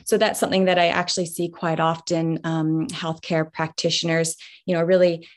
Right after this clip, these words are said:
kind of feeling rushed and, and really want to get their information out there. So sometimes there can be a lot of interrupting,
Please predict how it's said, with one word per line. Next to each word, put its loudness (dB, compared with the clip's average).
kind -4
of -8
feeling 0
rushed 0
and, -2
and -4
really 2
want 0
to -4
get -2
their 0
information -4
out -2
there. -2
So -2
sometimes -2
there 0
can -2
be 4
a 2
lot 0
of -4
interrupting, -4